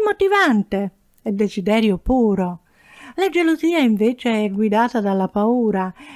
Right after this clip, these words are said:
è il desiderio che gli altri abbiano meno. Proviene dalla rabbia e porta alla rabbia e può anche uccidere, mentre l'invidia crea.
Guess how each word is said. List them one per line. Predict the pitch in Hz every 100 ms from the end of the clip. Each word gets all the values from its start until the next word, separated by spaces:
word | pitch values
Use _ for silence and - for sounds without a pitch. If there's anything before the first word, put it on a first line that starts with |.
| -
è |
il | 220 214
desiderio | 220 208 208 220 247 233 202
che | 190 214
gli | 185
altri | 202 233 240 220
abbiano | 190 175 202 240
meno. | 311 349 320 226 196 190 _ _ _ _ _
Proviene | - 349 349 359 320
dalla | 269 262 247
rabbia | 233 226 185 185 190 180 - - _
e | - 247
porta | 247 254 269 277 - 190
alla | 190 185
rabbia | 185 180 180 185 190 185 _ _ _ _ -
e | 240 226 214
può | - 196
anche | 208 220
uccidere, | 196 196 - 330 208 185 175 175 _ _ _ -
mentre | 415 320
l'invidia | 262 254 226 330 330 202
crea. | - 226 240 190 170